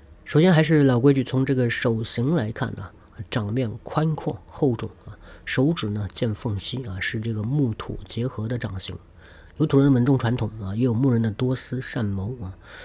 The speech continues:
同时呢，也见这个筋骨质的棱角啊。那么筋骨质人我们都知道啊，做事坚韧有毅力，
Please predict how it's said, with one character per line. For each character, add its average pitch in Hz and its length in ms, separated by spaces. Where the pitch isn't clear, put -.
同 214 160
时 180 100
呢， 151 160
也 117 160
见 117 300
这 120 120
个 107 140
筋 185 340
骨 98 200
质 117 160
的 107 100
棱 110 260
角 143 160
啊。 95 260
那 127 80
么 123 100
筋 160 160
骨 131 120
质 123 100
人 113 100
我 107 80
们 101 120
都 110 100
知 117 140
道 110 100
啊， 95 220
做 117 180
事 104 240
坚 131 240
韧 123 140
有 104 160
毅 113 160
力， 90 140